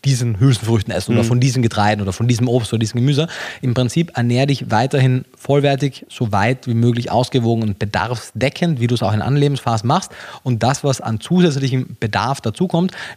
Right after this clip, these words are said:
Speaker 1: wirst du überwiegend über, also weil das ist primär eine Erhöhung der Mikronährstoffbedürfnisse, das wirst du überwiegend über die entsprechende Ergänzung, der Nahrungsergänzung bekommen.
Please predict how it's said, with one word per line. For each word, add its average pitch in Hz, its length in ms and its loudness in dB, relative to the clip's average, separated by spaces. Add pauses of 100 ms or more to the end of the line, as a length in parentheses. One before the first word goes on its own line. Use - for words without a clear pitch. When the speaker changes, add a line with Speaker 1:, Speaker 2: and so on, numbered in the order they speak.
Speaker 1:
wirst - 180 -2
du - 40 -2
überwiegend 127 760 2
über, 117 420 2
also 101 240 -6
weil 104 60 0
das 101 80 0
ist 107 220 -2
primär 127 280 2
eine 104 240 0
Erhöhung 113 300 4
der 101 80 2
Mikronährstoffbedürfnisse, 117 1080 2 (280)
das 95 120 -4
wirst 113 220 0
du 135 40 -4
überwiegend 117 520 2
über 113 180 2
die 110 140 0
entsprechende 107 540 0
Ergänzung, 110 500 -2
der 98 80 -2
Nahrungsergänzung 98 680 -2
bekommen. 151 400 0